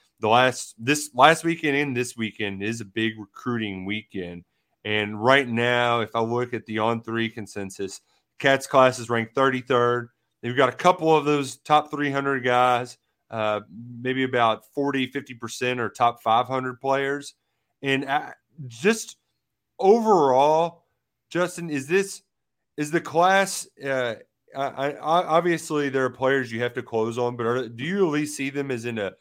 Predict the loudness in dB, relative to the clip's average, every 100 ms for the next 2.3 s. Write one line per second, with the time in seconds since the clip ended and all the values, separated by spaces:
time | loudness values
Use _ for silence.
0 | _ -10 -8 -6 -2 2 2 0 -4 -8
1 | -4 -6 -4 -6 -4 0 2 0 0 0
2 | 0 -4